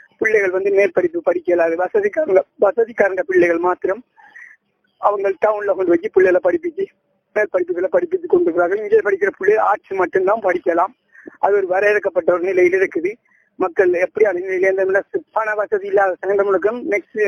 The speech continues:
science, அஹ், எல்லாம் படிக்கக்கூடிய தகுதி உள்ள பிள்ளைகளை தான் உறங்கி ஆர்ட்ஸ் படிக்கின்ற நிலையிலே இந்த, அஹ், இந்த அகதி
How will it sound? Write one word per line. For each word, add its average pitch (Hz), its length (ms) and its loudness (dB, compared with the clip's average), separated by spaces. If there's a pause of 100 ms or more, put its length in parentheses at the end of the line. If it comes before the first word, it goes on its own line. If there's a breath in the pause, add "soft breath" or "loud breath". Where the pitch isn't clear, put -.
(480 loud breath)
science, 220 420 -2 (500)
அஹ், 175 500 4 (380)
எல்லாம் 208 280 4
படிக்கக்கூடிய 202 500 2
தகுதி 214 300 -2
உள்ள 214 180 0
பிள்ளைகளை 202 360 0
தான் 214 140 2
உறங்கி 214 400 -4 (380 soft breath)
ஆர்ட்ஸ் 220 380 -4
படிக்கின்ற 214 420 0
நிலையிலே 196 420 2
இந்த, 214 160 0 (520)
அஹ், 185 480 2
இந்த 175 160 2
அகதி 196 240 -2